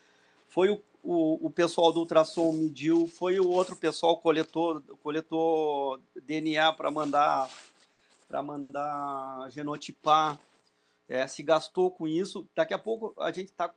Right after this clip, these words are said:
falando de um animal excelente, melhorador, eh, e esse animal, por uma simples questão de, de,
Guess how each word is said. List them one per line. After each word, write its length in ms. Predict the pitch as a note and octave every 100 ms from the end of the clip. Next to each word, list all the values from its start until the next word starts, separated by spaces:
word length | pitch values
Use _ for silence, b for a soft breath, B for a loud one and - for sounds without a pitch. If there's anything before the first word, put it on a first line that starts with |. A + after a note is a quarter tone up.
| _ _
falando 320 | E3+ E3 E3+ D3
de 80 |
um 100 | D#3+
animal 540 | D#3+ D#3 C#3 C#3 C#3+ -
excelente, 640 | C#3 B2 C3+ A#2+ C#3 F#3 D3
melhorador, 840 | C3 B2 A#2+ A2+ A#2+ E3 G#3+ D3+ - _ _ _ _ _ _ _ _ _ _ _ -
eh, 420 | D#3 D#3 D#3 D#3+
e 120 | F3
esse 180 | G#3 A#3+
animal, 600 | A3 G3+ F#3+ A3 A3+ G3 -
por 160 | G#3
uma 220 | G#3 G3 F3+
simples 680 | - - G#3 A3+ G#3 F3+
questão 560 | - E3 - E3+ E3+ F#3
de, 440 | D#3 D3 C#3+ C#3 -
de, 480 | C3 C3 B2+ B2